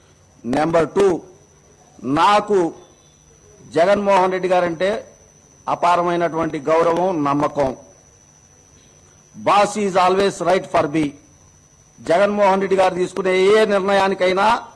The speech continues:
నేను ఒక రాజన్న వారసుడిగా, జగనన్న సైనికుడిగా కట్టుబడి ఉంటాను. ఇది ముమ్మాటికి నిజం.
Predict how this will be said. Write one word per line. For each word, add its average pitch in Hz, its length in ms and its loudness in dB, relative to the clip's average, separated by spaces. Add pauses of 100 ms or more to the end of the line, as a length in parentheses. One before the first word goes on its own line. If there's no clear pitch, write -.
(440)
నేను 180 280 0
ఒక 180 180 0 (680)
రాజన్న 190 380 2
వారసుడిగా, 190 680 2
జగనన్న 185 460 0
సైనికుడిగా 208 680 2 (880)
కట్టుబడి 190 500 2
ఉంటాను. 160 680 0 (1040)
ఇది 156 300 0
ముమ్మాటికి 185 600 0
నిజం. 170 460 2